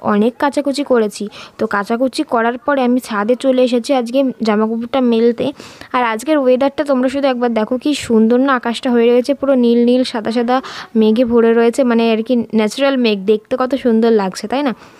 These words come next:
আর এই যে এত পরিমাণে গরম, রোদও তো ভালোই বেরিয়েছে, ওই জন্য আর কি জামাকাপড়গুলো আজকে আমি কেচেছি। এই কদিন তো ধরো কাচতেই পারছি না, প্রতিদিন সকালে বৃষ্টি, প্রতিদিন,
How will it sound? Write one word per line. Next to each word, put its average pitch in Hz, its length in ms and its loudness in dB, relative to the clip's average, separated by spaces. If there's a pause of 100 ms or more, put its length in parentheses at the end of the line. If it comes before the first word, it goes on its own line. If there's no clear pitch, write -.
(360)
আর 208 260 0
এই 226 140 4
যে 254 120 0
এত 214 320 -2
পরিমাণে 247 480 0
গরম, 240 540 2
রোদও 240 300 0
তো 302 120 -2
ভালোই 269 340 0
বেরিয়েছে, 269 400 -2
ওই 240 120 4
জন্য 262 200 0
আর 269 100 -2
কি 269 80 -4
জামাকাপড়গুলো 254 600 0
আজকে 247 180 -4
আমি 254 140 0
কেচেছি। 233 420 -2
এই 220 140 2
কদিন 240 280 0
তো 277 120 0
ধরো 277 280 0 (300)
কাচতেই 247 360 -4
পারছি 285 340 -2
না, 285 120 0
প্রতিদিন 277 680 -2
সকালে 254 400 0
বৃষ্টি, 247 400 -2
প্রতিদিন, 233 880 0